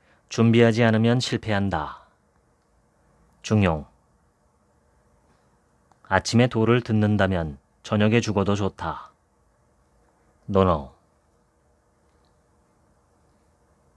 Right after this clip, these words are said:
이 말은 공부와 수양의 진정한 뜻을 포함하고 있다. 공부와 수양을 통해 완전히 변화되어야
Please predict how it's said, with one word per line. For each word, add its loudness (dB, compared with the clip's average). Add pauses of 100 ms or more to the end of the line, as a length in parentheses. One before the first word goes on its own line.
(440)
이 4
말은 4 (120)
공부와 2
수양의 -2
진정한 0
뜻을 -4
포함하고 -2
있다. -8 (1400)
공부와 4
수양을 -2
통해 -4 (140)
완전히 2
변화되어야 -2